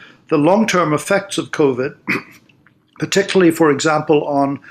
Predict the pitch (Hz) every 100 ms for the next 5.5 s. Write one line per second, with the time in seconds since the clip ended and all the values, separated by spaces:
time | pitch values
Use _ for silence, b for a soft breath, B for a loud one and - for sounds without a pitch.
0 | B B B 151 139 135 135 - 165 156
1 | 160 156 147 143 165 - 147 151 151 139
2 | 139 175 175 170 - 175 175 190 - 131
3 | 135 147 147 - 147 131 131 131 127 117
4 | - 185 - 151 139 139 - 147 - 127
5 | 120 - 165 - 107